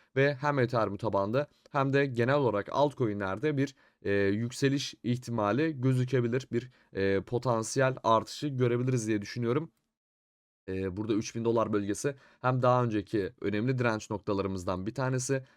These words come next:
önemli destek olarak çalışmış seviyelerden bir tanesi. Bu nedenle kritik ve aynı zamanda düşen trendin burada kesişim noktası.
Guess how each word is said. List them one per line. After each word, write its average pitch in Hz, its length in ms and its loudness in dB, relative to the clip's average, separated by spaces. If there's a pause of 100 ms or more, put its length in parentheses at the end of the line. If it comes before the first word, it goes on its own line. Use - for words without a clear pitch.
önemli 107 420 -2
destek 120 360 0
olarak 107 260 2
çalışmış 104 380 -4
seviyelerden 95 760 0
bir 101 260 -10
tanesi. 120 460 -4
Bu 123 80 0
nedenle 92 380 -2
kritik 135 400 -4 (220)
ve 104 80 -2
aynı 143 260 2
zamanda 98 440 -2
düşen 135 260 -2
trendin 117 480 -4 (260)
burada 113 280 0
kesişim 123 520 -6
noktası. 113 460 -4